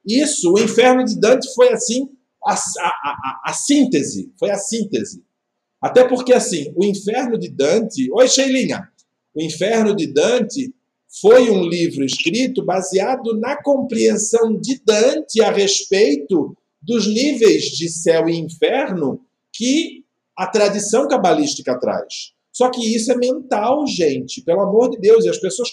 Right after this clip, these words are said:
como o ser humano, principalmente no Ocidente, tende a levar tudo e absolutamente para o lado literal, as pessoas não conseguem ler a ritualística, não conseguem ler os códex que existem por trás de na-, de nada,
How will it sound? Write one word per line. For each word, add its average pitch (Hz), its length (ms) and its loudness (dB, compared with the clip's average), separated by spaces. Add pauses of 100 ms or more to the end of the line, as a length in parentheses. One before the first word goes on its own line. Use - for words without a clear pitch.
(100)
como 294 420 4
o 170 60 4
ser 147 240 2
humano, 113 420 -4 (320)
principalmente 175 800 0
no 147 100 0
Ocidente, 127 520 -6 (100)
tende 226 520 0
a 196 80 4
levar 156 380 0 (320)
tudo 320 340 2
e 233 120 2
absolutamente 190 1000 -2 (440)
para 233 260 2
o 185 40 4
lado 139 300 2
literal, 127 800 -2
as 117 120 -4
pessoas 139 340 -6
não 202 200 -4
conseguem 147 480 -4
ler 139 360 -4 (220)
a 139 60 -2
ritualística, 147 1080 -2 (240)
não 165 200 -2
conseguem 151 580 -2
ler 131 140 2
os - 360 -4
códex 160 720 0
que 135 60 -2
existem 131 480 -4
por - 160 -18
trás 127 320 -4
de 113 80 -8
na-, 147 240 -6
de 117 140 -12
nada, 147 440 -6